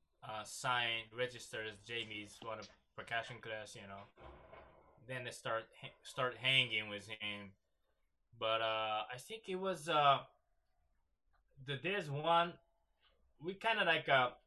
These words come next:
the moment we changed, we get more close. That was, like, right after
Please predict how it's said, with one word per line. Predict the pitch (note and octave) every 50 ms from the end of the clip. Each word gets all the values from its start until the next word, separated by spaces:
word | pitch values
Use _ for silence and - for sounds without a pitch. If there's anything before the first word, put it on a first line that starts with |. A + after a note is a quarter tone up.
| _ _ -
the | C#3 D3
moment | D3+ F3 G#3 - G3 F3 D#3 D3 - C3
we | D3 D3+ D3
changed, | C#3 - - D#3+ E3 E3 D#3+ D3+ D3 C3+ - - - _ _ _ _ _ _ _
we | - C#3+ D3 D3+
get | C#3 D3 D3 D3 C3 C3
more | C3+ C#3+ C#3 C#3
close. | - - C3 C3+ D3+ F3+ G3+ - - - - _ _ _ _ _ _ _ _ _ _ _ _ _ _ _ _ _ _ _ C3
That | C#3+ D#3+ F3
was, | F3+ F3+ D3+ D3
like, | C#3+ C3+ C3 - A2+ - A#2
right | B2+ C3+ D3+ E3 E3 D3+
after | D3 D3+ D#3 D3 - - D#3 C#3+ C#3 C#3 C3+ B2+ B2 -